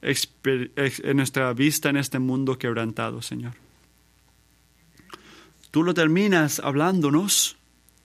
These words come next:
hablando del sufrimiento, de la muerte y lo malo del pecado y el peso de la liberación, Señor, esperando por la liberación. Esto es nuestra vida ahorita, Señor.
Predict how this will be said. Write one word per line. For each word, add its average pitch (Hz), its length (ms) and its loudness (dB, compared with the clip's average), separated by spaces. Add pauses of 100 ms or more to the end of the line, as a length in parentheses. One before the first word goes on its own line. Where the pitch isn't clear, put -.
(2000)
hablando 147 240 2
del 165 80 2
sufrimiento, 156 1120 2
de 143 120 0
la 139 100 2
muerte 135 600 0 (1700)
y 147 460 2 (880)
lo 143 180 2
malo 175 320 2
del 175 140 2
pecado 147 520 2
y 147 80 6
el 131 140 0
peso 175 460 2
de 185 100 2
la 175 120 4
liberación, 175 560 2
Señor, 147 400 0 (440)
esperando 165 600 2
por 139 140 -2
la 143 100 2
liberación. 139 480 2
Esto 170 180 2
es 190 40 2
nuestra 160 260 0
vida 160 180 4
ahorita, 160 300 2
Señor. 139 320 0